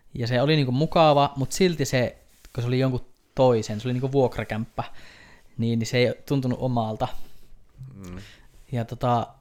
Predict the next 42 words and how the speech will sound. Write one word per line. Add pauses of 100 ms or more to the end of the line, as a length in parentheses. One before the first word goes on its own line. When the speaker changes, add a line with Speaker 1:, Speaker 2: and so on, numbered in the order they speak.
(460)
Speaker 1:
sitten
kun
mäkin
niitä,
just
sitä
aluetta,
että
minkälaista
aluetta,
niin (500)
mä
muun
muassa
toivoin
sitä,
että
siinä
olisi
vähän
niinku
mettää
ympärillä
ja (580)
semmoista,
että
pääsis
sitten
helposti
niinku (240)
tavallaan (160)
<laughs>
lu-,
luontoon. (540)
Nyt
mä
lähden
tosta
ja
mä (200)
kävelen
viisikymmentä